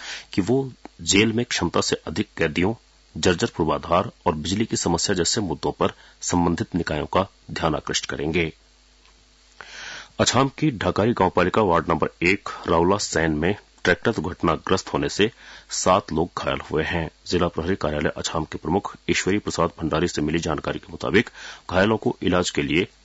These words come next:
ढाकारी स्वास्थ्य चौकी ले जाया गया है। अब अंतर्राष्ट्रीय समाचार। मध्य पूर्व में ईरान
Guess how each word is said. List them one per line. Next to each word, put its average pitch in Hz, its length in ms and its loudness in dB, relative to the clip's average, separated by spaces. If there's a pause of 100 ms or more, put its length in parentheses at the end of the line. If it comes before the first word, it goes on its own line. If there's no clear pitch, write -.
(120)
ढाकारी 90 440 0
स्वास्थ्य - 320 -2
चौकी 92 380 -2 (300)
ले 82 140 2
जाया - 300 -8
गया 64 200 -4
है। 80 240 -4 (1600)
अब 120 140 4
अंतर्राष्ट्रीय 95 500 0
समाचार। 82 500 0 (1300)
मध्य 117 240 4
पूर्व 139 340 2
में 147 240 4 (300)
ईरान 98 320 4